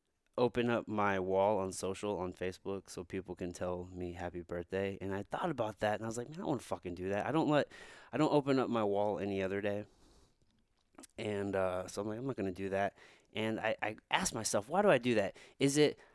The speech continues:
I told myself in the past, it's just to make it easier for everybody else, right? So they can wish me happy birthday. But really, I thought about it, and it was really just for my own self-ego, right? Because I wanna make myself feel good so people can tell me happy birthday on my, you know, on my birthday.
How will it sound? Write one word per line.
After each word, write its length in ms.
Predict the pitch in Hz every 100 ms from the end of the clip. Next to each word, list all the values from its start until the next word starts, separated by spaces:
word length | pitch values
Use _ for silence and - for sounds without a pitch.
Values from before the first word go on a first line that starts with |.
| _
I 80 | 127
told 260 | 120 190
myself 320 | 165 131 123 -
in 60 |
the 60 | 98
past, 400 | - 98 98 101
it's 180 | 104 -
just 260 | 120 -
to 80 | 117
make 180 | 104 98
it 100 | 98
easier 320 | 98 92 92
for 180 | - 92
everybody 480 | 90 90 90 90 87
else, 200 | 87 -
right? 140 | 87
So 120 | -
they 120 | 95
can 180 | 90 95
wish 180 | 90 -
me 100 | 95
happy 240 | 90 87 92
birthday. 300 | 98 90 95
But 160 | 117
really, 320 | 123 208 175
I 40 | 120
thought 260 | - 123
about 280 | 143 151 156
it, 100 | 151 - - - -
and 80 |
it 40 | 170
was 140 | 170
really 180 | 202 208
just 160 | 170 160
for 100 | 156
my 160 | 127
own 120 | 131
self-ego, 640 | 120 - 117 - 117 107 98
right? 280 | 101 107 104
Because 280 | 117 123 113
I 40 |
wanna 220 | 127 131
make 160 | 123 110
myself 360 | 110 - 107
feel 200 | - 110 101
good 180 | 101
so 140 | - 101
people 280 | 113 104 101
can 160 | 107
tell 160 | 104 98
me 140 | 98
happy 280 | 95 92 98
birthday 320 | 92 95 92
on 120 | 90
my, 140 | 90 90 87 -
you 120 | 104
know, 120 | 98
on 160 | 95 107
my 120 | 98
birthday. 480 | 92 98 92 92